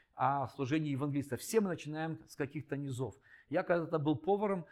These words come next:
готовил пищу для людей, теперь духовную пищу готовлю. Так что с, <laughs> с поварской кухни пошел на духовную кухню,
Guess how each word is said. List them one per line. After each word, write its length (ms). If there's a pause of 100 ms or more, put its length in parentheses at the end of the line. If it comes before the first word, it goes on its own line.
(120)
готовил 400
пищу 380
для 160
людей, 280
теперь 280
духовную 440
пищу 300
готовлю. 480 (240)
Так 140
что 220
с, 140 (160)
<laughs> 300
с 120
поварской 580
кухни 300
пошел 360
на 140
духовную 560
кухню, 400